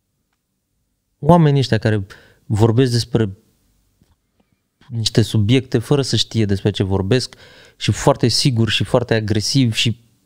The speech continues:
foarte imbecili, așa, și care încearcă să te, să-ți impună și ție un adevăr, oricare ar fi el. Fără să înțeleagă că e posibil ca ăla nici măcar să nu fie adevăr. Știi? Și mă mai enervează și îmi taie cheful,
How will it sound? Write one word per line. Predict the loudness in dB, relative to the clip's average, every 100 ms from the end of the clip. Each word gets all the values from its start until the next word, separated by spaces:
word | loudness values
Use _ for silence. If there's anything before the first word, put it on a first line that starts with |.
| _
foarte | -6 0 0 2
imbecili, | 2 2 2 -2 0 0 0
așa, | 0 -2 -4 -6 -20 -12
și | -2
care | 0 2
încearcă | 2 2 0 0
să | -2 -2
te, | 0 -2
să-ți | 0 -4 0
impună | -2 0 2 2
și | 2 -2
ție | 0
un | 2 2
adevăr, | 0 0 0
oricare | -2 0 0
ar | -2
fi | -2
el. | -2 -2 -6 _ -20 -20 _
Fără | 2 2
să | 4
înțeleagă | 2 2 0 -2
că | -2
e | -2
posibil | -2 -2 0 0
ca | 2 2 2 0
ăla | 0 0
nici | 0
măcar | 0 0 0
să | 0
nu | 0
fie | 0
adevăr. | 0 0 0 -2 -6 _ _ _ _ _ _
Știi? | -2 0 0
Și | 0
mă | 0
mai | 2 0
enervează | 0 0 0 0
și | 0
îmi | 0
taie | 0 -2
cheful, | 0 -4 -2 -4